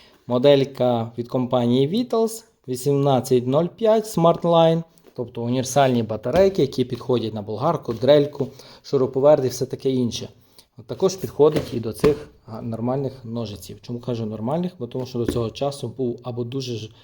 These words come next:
Китай неякісний і, і, звичайно, дешевий, або Makita, яка коштувала дуже великих коштів. Так, оцей комплект довело, мені, м, вийшло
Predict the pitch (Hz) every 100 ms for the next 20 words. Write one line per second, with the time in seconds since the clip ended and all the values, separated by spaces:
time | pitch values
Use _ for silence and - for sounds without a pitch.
0 | _ _ _ - 131 165 175 160 120 123
1 | 123 110 113 - 107 104 _ _ _ _
2 | _ - 110 - 135 113 - 123 113 113
3 | - 107 85 87 _ _ - 135 123 135
4 | 123 117 117 160 - 110 107 117 113 123
5 | - 110 104 101 98 104 143 156 123 107
6 | 107 120 110 - - 98 - - _ _
7 | _ _ _ _ _ 120 - - _ -
8 | 156 - - 143 - 160 147 135 151 170
9 | 170 139 127 135 156 131 135 156 151 120
10 | - 120 117 113 117 131 160 - 117